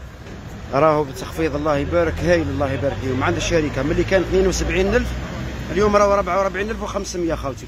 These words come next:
كمية راهي محدودة بصح. اللي لحق الداري ما لحقش ما داش، ها. ربعة وأربعين ألف وخمسمية بريل، طروا لتر. هاو يدير اثنين وسبعين ألف، الناس كل على بالها. زيد.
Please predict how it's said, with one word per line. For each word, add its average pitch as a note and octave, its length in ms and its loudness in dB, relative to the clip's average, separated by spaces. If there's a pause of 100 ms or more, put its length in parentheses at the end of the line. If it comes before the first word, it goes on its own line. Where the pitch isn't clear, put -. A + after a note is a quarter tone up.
كمية F#3+ 300 2
راهي A3 100 2
محدودة G#3 360 0
بصح. B2 260 -6 (760)
اللي D3 120 0
لحق D3+ 240 2
الداري G3+ 300 2
ما G3+ 260 2
لحقش G3 240 -6
ما G#3 100 0
داش، C#3+ 320 0
ها. C3+ 200 0 (380)
ربعة D3 260 2
وأربعين E3 320 2
ألف F3 120 -2
وخمسمية F3 580 -2
بريل، F#3+ 400 2
طروا F#3+ 220 4
لتر. E3+ 240 -4 (1120)
هاو C3+ 140 2
يدير D#3 180 4
اثنين E3+ 200 2
وسبعين E3+ 420 0
ألف، A2+ 100 -2
الناس C3 180 -6
كل F3 120 -4
على F3+ 160 2
بالها. C3 300 0 (680)
زيد. C#3 340 2